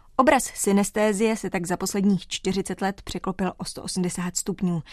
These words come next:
Zatímco dříve se na ní pohlíželo jako na vývojovou poruchu s tím, že při zrání mozku zhruba v šesti letech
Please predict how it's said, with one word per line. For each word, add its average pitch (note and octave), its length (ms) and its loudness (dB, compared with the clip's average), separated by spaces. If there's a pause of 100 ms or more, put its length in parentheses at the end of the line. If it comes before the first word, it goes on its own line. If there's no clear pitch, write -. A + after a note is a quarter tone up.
(440)
Zatímco D4 360 2
dříve G#3+ 340 0
se G#3+ 160 0
na G3+ 60 2
ní G3 160 2
pohlíželo F#3 540 -2
jako F3+ 220 -4
na F3+ 100 0
vývojovou F3+ 500 -2
poruchu G3 380 -4
s - 100 -4
tím, A3 320 2 (300)
že G3+ 180 2
při G#3 220 -2
zrání A3+ 380 4
mozku F#3 380 0
zhruba E3+ 300 -6
v - 80 -12
šesti F#3+ 300 -6
letech F3 320 -6